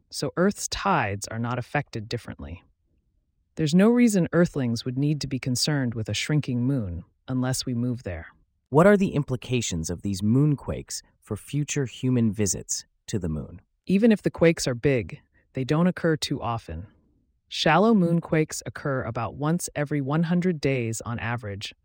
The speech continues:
Speaker 1: across the entire lunar surface. The hazard would be important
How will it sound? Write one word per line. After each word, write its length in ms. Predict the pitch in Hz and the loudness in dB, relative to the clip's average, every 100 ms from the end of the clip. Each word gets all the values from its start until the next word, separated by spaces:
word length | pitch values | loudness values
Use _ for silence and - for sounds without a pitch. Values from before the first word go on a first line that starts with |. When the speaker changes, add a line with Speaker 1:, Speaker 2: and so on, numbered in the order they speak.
| _ | _
Speaker 1:
across 340 | - 135 127 | -10 -6 -6
the 140 | - 120 | -4 -4
entire 540 | 113 - 135 139 147 | -4 -2 -2 0 -2
lunar 280 | 131 127 117 | -2 -4 -4
surface. 600 | - 120 - 67 - - - _ _ _ _ _ _ | -4 -8 -10 -12 -12 -12 -18 _ _ _ _ _ _
The 80 | - | -8
hazard 560 | 131 208 254 151 117 110 - | -2 2 2 2 -4 -8 -8
would 160 | 139 | -8
be 120 | 127 135 | -4 -2
important 580 | 127 - 175 - 120 | -2 0 0 0 -6